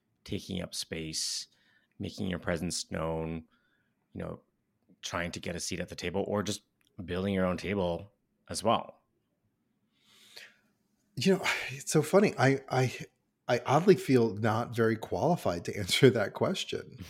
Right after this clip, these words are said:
Speaker 1: <laughs>
Speaker 2: Um, because, you know, I,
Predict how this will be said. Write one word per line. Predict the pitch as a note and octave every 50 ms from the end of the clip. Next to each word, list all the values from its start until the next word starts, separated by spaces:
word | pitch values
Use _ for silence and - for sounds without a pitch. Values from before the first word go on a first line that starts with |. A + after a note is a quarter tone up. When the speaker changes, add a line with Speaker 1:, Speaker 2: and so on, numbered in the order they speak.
| - -
Speaker 1:
<laughs> | B2 G2+ F#2 F2 D#2+ - _ -
Speaker 2:
Um, | A#2 A#2 A2+ A2+ A#2 A#2 A#2 A#2 - _ _ _ _ _ _ _ -
because, | C#3+ C3+ - - C#3+ C3 B2+ B2 B2 - - - - - _ _ _ _ _ _ _ _ _ _ _ _ _ _ _ _ _ _ _ _ _ _ _ _ _ _ _ _ _ _ _ _ -
you | C3+ D3
know, | D3 C#3+ - -
I, | C3 -